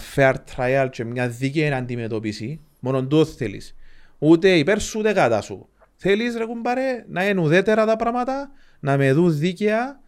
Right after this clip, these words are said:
αφού καταδικαστώ ή αφού παραδεχτώ, να πάω,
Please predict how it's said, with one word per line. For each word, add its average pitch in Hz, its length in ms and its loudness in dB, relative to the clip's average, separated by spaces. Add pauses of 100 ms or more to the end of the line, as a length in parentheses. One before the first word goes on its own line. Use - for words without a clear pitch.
(160)
αφού 127 240 -6
καταδικαστώ 202 640 0
ή 180 60 0
αφού 175 160 -2
παραδεχτώ, 170 880 -2 (220)
να 117 200 -4
πάω, 220 520 -2